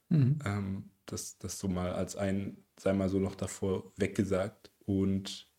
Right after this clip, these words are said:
Speaker 2: ja, ansonsten rechnen wir immer so mit so anderthalb Monaten plus minus so ein bisschen für so ein Spiel.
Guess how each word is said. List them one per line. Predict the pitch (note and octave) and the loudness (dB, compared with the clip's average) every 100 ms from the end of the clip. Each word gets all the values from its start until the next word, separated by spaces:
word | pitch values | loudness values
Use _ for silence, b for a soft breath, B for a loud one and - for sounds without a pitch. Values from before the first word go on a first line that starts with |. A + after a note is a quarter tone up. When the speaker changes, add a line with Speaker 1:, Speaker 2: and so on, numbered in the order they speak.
| - | 0
Speaker 2:
ja, | F#2 G2 E2+ - - - | 2 2 0 -10 -18 -6
ansonsten | F2+ F#2 - G#2 F#2 | -2 -2 -2 -2 -2
rechnen | F#2 G#2 G#2+ | -2 0 2
wir | F#2 | 2
immer | F#2 F#2 | 2 0
so | F#2 | 0
mit | F#2 F2+ | -2 -2
so | F#2 F2 - | -2 -2 -2
anderthalb | G2+ G2+ G2 G2 F#2+ F#2+ | -2 -2 -2 -4 -2 0
Monaten | G2+ A#2 B2 - B2 B2 C#3 - - | 2 2 0 -6 -6 -6 -10 -16 -14
plus | - A2+ - | -8 -6 0
minus | A2+ A#2+ A#2+ - | 2 4 2 -2
so | A#2 | -4
ein | |
bisschen | A2+ A2+ - A#2 B2+ | -4 -4 -6 -6 -6
für | - | -4
so | A2 | -2
ein | A2 | -2
Spiel. | G#2+ - A2+ A#2+ | -2 -4 -4 -4